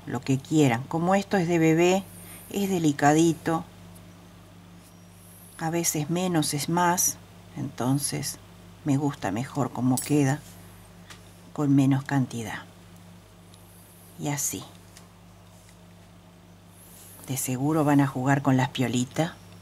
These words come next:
porque ellos son puro movimiento, y se van a entretener un buen rato con las piolitas. Y así vamos, cada un centímetro y medio, cada dos, cada tres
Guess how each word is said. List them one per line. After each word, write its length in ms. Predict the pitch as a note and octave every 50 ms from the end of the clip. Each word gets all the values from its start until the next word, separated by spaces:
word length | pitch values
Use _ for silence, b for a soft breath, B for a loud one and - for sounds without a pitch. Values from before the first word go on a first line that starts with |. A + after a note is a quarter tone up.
| - - - - - - - - - - -
porque 300 | - C#3 C#3 - C3 C3+
ellos 200 | C3+ - D3+ C#3
son 240 | - - C3 C3 B2+
puro 300 | - C#3 C#3+ C3+ C3+ B2+
movimiento, 840 | B2+ B2+ B2+ C3+ D3+ F3 F#3+ G3 F#3+ E3+ D3 D3 D3 - E3+ G3 - - - - - - - - - - - - - - - - - - - -
y 60 | F3
se 180 | - - E3 D#3
van 180 | E3 F3 F3+
a 60 | F3+ F3
entretener 520 | D#3+ D3 D3 D3 C#3 C#3 C3+ D3 D3+ D3
un 120 | C#3+ C#3
buen 180 | C3+ C#3+ C#3+ C#3+
rato 320 | C3+ C3 C3+ C3 - B2
con 140 | - - B2+
las 120 | B2 B2 C3
piolitas. 540 | - C3 B2 A2 G2 - - - - - - B B B B B B B B B -
Y 100 | - A3+
así 260 | A3+ - - A#3+ A#3
vamos, 480 | G#3 G3 F3 D#3+ D#3 E3+ G3+ - - - - - - - - - - - B B B B B B B B B B B B
cada 220 | - - D#3 D3+ D3
un 140 | D#3 E3 D#3
centímetro 580 | - D3 C#3 C3+ C#3 C#3+ C#3+ B2+ A#2+ - B2+
y 80 | A#2+ A#2+
medio, 560 | B2 B2+ D3+ F3 F3+ F3+ F3+ E3 D3+ C#3 C3+
cada 320 | - A#2 A#2+ A2+ A2+ A2+
dos, 480 | G#2+ A2+ B2 C#3 D3+ E3 E3+ E3 D#3 C#3
cada 260 | - C3 B2 A#2 A2+
tres 480 | - - - C3+ D3 D#3+ E3+ F3 E3